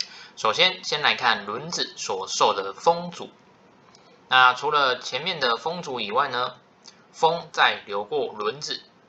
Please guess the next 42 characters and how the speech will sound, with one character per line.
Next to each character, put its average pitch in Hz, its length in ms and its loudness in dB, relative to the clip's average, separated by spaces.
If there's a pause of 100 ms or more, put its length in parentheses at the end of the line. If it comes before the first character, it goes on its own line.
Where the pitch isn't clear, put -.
也 101 160 -8
会 110 240 2
产 95 280 -12
生 120 300 -2
乱 147 460 2
流， 95 260 -2 (480)
而 107 260 2
产 98 240 -6
生 110 200 -4
一 110 80 -10
个 92 280 -6
拉 127 300 6
力。 139 220 -10 (1400)
因 143 140 -8
为 151 260 2
轮 113 240 -6
子 180 160 -8
会 117 260 -2
旋 107 240 -6
转， - 280 0 (320)
所 - 180 0
以 117 160 -2
气 123 300 -4
流 101 300 -2
也 98 120 -10
会 104 160 -6
在 101 320 2
浮 120 380 -16
条 98 280 0
这 104 120 -10
边 98 240 -4
流 92 160 -8
动。 - 180 -2 (1040)
那 139 120 4
当 151 260 4
空 175 280 0
气 151 260 -4
流 101 200 -2
经 123 260 -10
浮 104 220 -18
条 101 180 -2
后， 120 260 -4